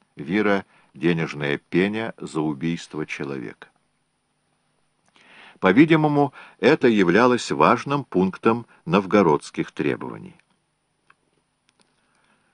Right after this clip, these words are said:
Поход Ярослава на Чуть в Эстонии тоже, очевидно, был продиктован интересами новгородцев.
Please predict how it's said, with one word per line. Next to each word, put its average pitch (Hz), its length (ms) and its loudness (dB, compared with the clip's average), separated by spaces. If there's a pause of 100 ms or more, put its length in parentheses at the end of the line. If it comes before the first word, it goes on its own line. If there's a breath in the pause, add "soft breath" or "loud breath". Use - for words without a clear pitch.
(300)
Поход 190 400 4
Ярослава 107 800 4
на 80 200 2
Чуть - 560 -2 (240)
в 85 120 -2
Эстонии 92 520 0
тоже, 85 440 4
очевидно, 82 600 -2
был 82 240 2
продиктован 90 760 0
интересами 82 800 -2
новгородцев. 71 880 -8